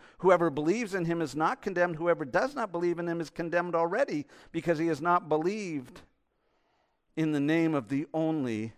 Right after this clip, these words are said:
Son of God." Friends, we've been called to be consumed. So this week, God willing, if I don't fail whatever's last left, this Wednesday I become an American citizen.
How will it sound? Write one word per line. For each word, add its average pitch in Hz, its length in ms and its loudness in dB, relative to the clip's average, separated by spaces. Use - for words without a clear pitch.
Son 110 600 -4
of 113 160 -12
God." 120 540 -6
Friends, 165 260 2
we've 170 140 0
been 143 180 -2
called 147 540 -2
to 135 100 -10
be 135 320 -6
consumed. 95 600 -14
So 120 80 -8
this 156 240 -4
week, 180 480 0
God 139 220 2
willing, 170 440 -2
if - 120 -8
I 131 60 -2
don't 147 260 -4
fail 147 340 -4
whatever's 143 460 -4
last 143 400 -2
left, 147 380 -2
this 151 320 -6
Wednesday 151 500 -6
I 117 60 0
become 120 320 -8
an 113 80 -8
American 117 440 -10
citizen. 98 540 -14